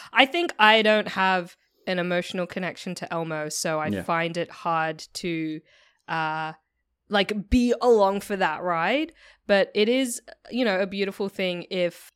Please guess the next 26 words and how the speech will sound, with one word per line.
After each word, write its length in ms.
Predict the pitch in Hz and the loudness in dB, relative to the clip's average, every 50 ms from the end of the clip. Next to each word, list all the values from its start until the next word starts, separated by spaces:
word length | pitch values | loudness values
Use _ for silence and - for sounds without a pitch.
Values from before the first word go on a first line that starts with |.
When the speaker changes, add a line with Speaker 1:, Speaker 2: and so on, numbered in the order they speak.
| - | 0
Speaker 1:
a 100 | - 240 | 2 2
show 420 | 233 - - - 247 233 233 226 220 | 2 2 0 4 6 6 6 6 4
that 180 | 214 220 220 - | 0 -2 -6 -6
people 260 | - 226 - - 208 | -10 -10 -8 -8 -6
would 160 | 196 202 202 | -4 -2 -2
have 160 | 190 180 175 | -2 -4 -6
grown 240 | - 196 190 180 185 | -4 -2 0 2 6
up 220 | 233 277 262 269 220 | 6 6 4 4 4
with 260 | 240 240 226 226 226 | 6 6 6 4 2
and 140 | - 185 170 | -2 -6 -4
have 300 | 170 - - 269 277 254 | -4 -4 2 2 4 4
a 100 | 254 247 240 233 | 4 2 2 2
really, 300 | 233 233 220 220 220 214 | 4 4 4 4 2 0
you 240 | 214 208 185 208 208 | -2 -2 -2 -2 0
know, 140 | 196 190 180 | 0 0 -2
deep 340 | 175 - - 214 220 202 | -2 -2 -2 -2 -2 -2
emotional 400 | 214 202 190 190 185 - 208 180 | -2 -2 -2 -2 -4 -4 -8 -10
connection 380 | 175 - 202 202 185 - - 202 | -8 -4 -4 -4 -4 -4 -8 -8
to, 180 | - 196 175 175 - - - - - - | -6 -6 -8 -8 -10 -16 -20 -20 -14 -6
if 180 | - 208 196 185 | -6 -6 -2 2
they 140 | 208 214 240 247 | 2 2 2 2
can 200 | - 277 254 240 | 0 -2 -2 -2
be 360 | 226 214 214 208 202 190 - | -2 -2 -2 -2 -4 -6 -8
using 760 | 185 185 175 175 190 220 240 262 269 254 240 240 208 196 185 | -12 -12 -8 -2 2 4 6 6 4 4 2 0 0 0 -4
that 200 | 175 170 160 - | -4 -6 -6 -8
connection 720 | - - 185 185 160 143 - - - 180 165 160 170 190 | -8 -8 -6 -6 -8 -8 -10 -8 -8 -6 -6 -6 -8 -10